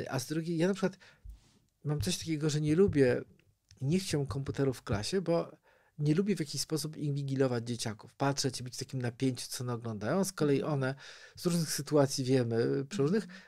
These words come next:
Speaker 1: bawią się tym, co tam na tym ekranie tak naprawdę jest i to jest trochę poza kontrolą.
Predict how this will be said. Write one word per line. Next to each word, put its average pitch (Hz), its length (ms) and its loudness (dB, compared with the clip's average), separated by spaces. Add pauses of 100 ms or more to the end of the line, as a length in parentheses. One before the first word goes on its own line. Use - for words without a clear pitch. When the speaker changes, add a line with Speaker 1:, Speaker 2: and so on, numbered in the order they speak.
Speaker 1:
bawią 196 380 6
się 147 180 4
tym, 139 380 0
co 214 240 -2
tam 196 180 2
na 180 120 2
tym 175 180 -2
ekranie 165 380 0
tak 143 200 -2
naprawdę 135 500 2
jest 139 420 2
i 160 80 -6
to - 100 -4
jest 196 120 -4
trochę 220 240 -4
poza 208 240 0
kontrolą. 147 580 -2